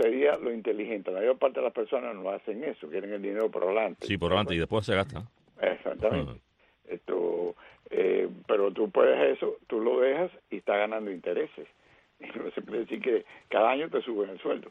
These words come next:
Speaker 1: <laughs>
Speaker 2: Claro, olímpico, pero tú puedes tener, tú puedes ser bruto o el más inteligente del mundo, pero tú vas a tener un asesor financiero, un contador y un abogado, que los tres se van a reunir contigo y
Speaker 1: Sí.
Speaker 2: te van a poner las
Speaker 1: Si
Speaker 2: cartas
Speaker 1: tú le
Speaker 2: sobre la
Speaker 1: haces
Speaker 2: mesa.
Speaker 1: caso, sí, pero hemos visto bastante conocido nuestro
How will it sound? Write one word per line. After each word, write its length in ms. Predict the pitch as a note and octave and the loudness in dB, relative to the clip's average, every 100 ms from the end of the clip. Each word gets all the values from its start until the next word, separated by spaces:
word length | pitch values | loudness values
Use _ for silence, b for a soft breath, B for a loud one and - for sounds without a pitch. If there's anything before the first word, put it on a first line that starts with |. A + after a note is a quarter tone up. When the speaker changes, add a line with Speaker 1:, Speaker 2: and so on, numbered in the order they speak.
| B B B B | B B B B
Speaker 1:
<laughs> 380 | - _ E3 - | -6 _ -12 -4
Speaker 2:
Claro, 260 | C#3 C3+ A#2+ | 4 6 6
olímpico, 380 | C3+ F3 G#3 G3 | 4 2 2 4
pero 160 | G#2+ | 2
tú 140 | G2+ C#3+ | 2 2
puedes 180 | E3 D#3+ | 2 2
tener, 360 | D3+ D3+ E3 - _ _ | 2 2 0 -4 _ _
tú 140 | C3 C3+ | -4 2
puedes 180 | F3 | 4
ser 140 | F3+ D3 | 4 2
bruto 380 | D#3+ F3 E3+ - | 2 2 2 2
o 100 | A#2 | 2
el 80 | A2 | 4
más 140 | C#3 | 2
inteligente 500 | C#3 C3 G#2+ A#2 A#2 | 2 0 2 0 0
del 60 | G2 | -2
mundo, 240 | F#2+ D#2 | 0 0
pero 180 | C#2+ D#2 | 0 -4
tú 240 | C#2 G#2 A#2+ | -2 -2 2
vas 140 | A#2+ | 2
a 40 | |
tener 260 | A#2+ A2+ A#2 - | 2 0 0 -2
un 160 | F#2+ | -2
asesor 380 | G#2 A2 G2+ A2 | 0 -2 -2 -2
financiero, 640 | A#2 A#2 A2 A2 G#2 G2 - - | 0 -2 -2 2 2 2 -2 -6
un 160 | G2+ | -4
contador 600 | A#2 A#2 A#2+ G#2 G#2+ F2 - _ _ _ _ | -2 0 2 4 4 4 -4 _ _ _ _
y 80 | G2+ | 0
un 120 | G#2+ A2 | 2 2
abogado, 500 | F2+ E2+ D2+ B1 - | 2 2 2 -2 -10
que 100 | - | -4
los 120 | D#2 - | -4 2
tres 160 | A#2+ | 2
se 60 | B2+ | 4
van 100 | A#2 | 4
a 20 | |
reunir 240 | B2+ B2+ B2+ | 2 0 0
contigo 440 | B2+ C#3 C#3+ B2+ b b b | 0 2 0 0 b b b
y 60 | A2+ | 2
Speaker 1:
Sí. 60 | A#2 | 4
Speaker 2:
te 60 | |
van 140 | G2 A2+ | 4 4
a 40 | |
poner 300 | G#2+ A2+ B2 | 0 0 0
las 100 | A#2 | -2
Speaker 1:
Si 40 | - | 2
Speaker 2:
cartas 240 | A#2+ - | 2 8
Speaker 1:
tú 40 | E3+ | 8
le 60 | F3+ | 10
Speaker 2:
sobre 140 | G#3 | 6
la 80 | B2+ | 6
Speaker 1:
haces 120 | F3+ | 6
Speaker 2:
mesa. 80 | F#3 | 6
Speaker 1:
caso, 160 | G#3+ F#3 | 2 2
sí, 320 | A3 G3+ F3 _ _ | 2 2 -4 _ _
pero 200 | B2+ C3 | 2 2
hemos 220 | C3+ E3 | 4 4
visto 460 | E3+ G#3+ - - B2 | 4 4 2 2 4
bastante 500 | G#2+ - C3 - D3 | 2 4 2 2 -2
conocido 460 | - C#3+ - - | -2 -2 0 0
nuestro 340 | F3 F3 C#3+ | 0 -2 2